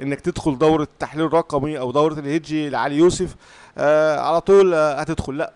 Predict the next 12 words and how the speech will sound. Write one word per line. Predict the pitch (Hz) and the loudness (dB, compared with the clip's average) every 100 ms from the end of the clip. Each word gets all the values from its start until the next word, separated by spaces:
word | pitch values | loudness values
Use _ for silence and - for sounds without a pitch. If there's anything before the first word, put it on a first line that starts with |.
| - | -10
انا | 143 143 | -8 -6
ما | 143 | -8
بحبش | - 160 147 - | -10 -10 -10 -10
كده، | 120 120 - _ _ _ - | -10 -12 -16 _ _ _ -12
انا | 139 | -8
مش | 139 135 | -6 -6
بحب | 131 147 147 | -6 -8 -8
كده. | 139 123 104 - _ _ _ - - - - | -8 -10 -12 -20 _ _ _ -20 -20 -20 -8
آه، | 131 131 131 131 131 | -2 0 2 0 -2
مش | 127 139 151 | -4 -4 -4
التاجر | - - 180 202 180 202 185 170 123 | -6 -2 0 0 -2 -2 -2 -4 -8
هو | 131 165 180 180 | 2 6 8 8